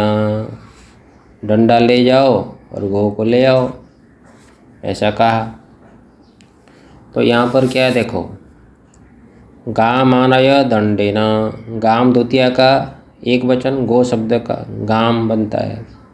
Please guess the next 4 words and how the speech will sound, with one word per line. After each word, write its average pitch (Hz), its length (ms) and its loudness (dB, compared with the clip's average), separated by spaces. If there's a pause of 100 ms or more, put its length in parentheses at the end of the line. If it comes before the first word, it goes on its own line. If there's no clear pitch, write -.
(1080)
आनय 123 380 2
क्रियापद 127 640 0
है, 117 300 -8 (680)
लाओ, 110 460 0